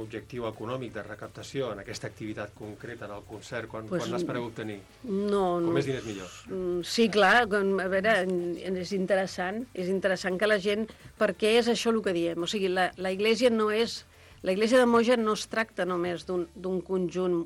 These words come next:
Speaker 2: monumental o arquitectònic només per la gent feligresa que ve els diumenges a la iglesia o amb altres cerimònies, o només pels funerals, o només pels batejos, sinó... que és una cosa del poble. O sigui, la iglesia abans era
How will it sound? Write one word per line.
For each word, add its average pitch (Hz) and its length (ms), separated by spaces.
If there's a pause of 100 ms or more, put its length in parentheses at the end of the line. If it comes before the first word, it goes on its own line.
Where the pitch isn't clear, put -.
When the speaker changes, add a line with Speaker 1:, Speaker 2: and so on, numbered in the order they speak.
(240)
Speaker 2:
monumental 175 720 (480)
o 175 80 (100)
arquitectònic 180 800
només 175 480
per 185 160
la 180 160
gent 170 220 (100)
feligresa 185 560
que 180 140
ve 175 80 (100)
els 160 160
diumenges 175 560
a 165 80
la 160 80
iglesia 190 400
o 180 60
amb 170 100
altres 170 300
cerimònies, 175 580 (240)
o 190 80
només 185 320
pels 175 180
funerals, 190 540
o 190 80
només 180 320
pels 170 180
batejos, 185 600 (240)
sinó... 214 400 (340)
que 190 80 (160)
és 185 160
una 190 240
cosa 190 240
del 160 80
poble. 196 480
O 165 80
sigui, 175 160
la 170 80
iglesia 180 400
abans 196 420
era 190 300